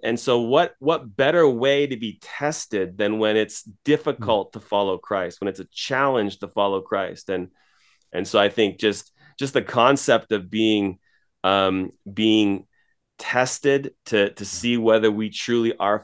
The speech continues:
Speaker 1: fit for the kingdom of God, that we truly have a share in that kingdom through our faith in Christ, I think that in and of itself is immensely valuable.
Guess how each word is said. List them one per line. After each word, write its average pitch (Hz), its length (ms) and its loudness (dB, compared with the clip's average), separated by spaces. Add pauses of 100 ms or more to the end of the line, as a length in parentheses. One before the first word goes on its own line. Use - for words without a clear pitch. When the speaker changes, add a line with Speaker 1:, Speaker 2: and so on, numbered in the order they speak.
Speaker 1:
fit - 180 -8
for 113 80 -6
the 101 100 -4
kingdom 110 300 -2
of 92 140 -6
God, 101 320 0
that 98 120 -2
we 98 80 -4
truly 117 380 -2
have 110 200 2
a 104 60 0
share 110 380 2
in 107 120 2
that 104 220 0
kingdom 117 420 0
through 113 200 0
our 98 120 4
faith 104 300 0
in 95 100 -2
Christ, 107 460 -2 (400)
I 95 80 -4
think 104 260 0
that 104 240 4
in 113 80 0
and 107 120 2
of 90 100 -2
itself 95 540 0
is 87 280 -6
immensely 92 400 -2
valuable. 85 600 -6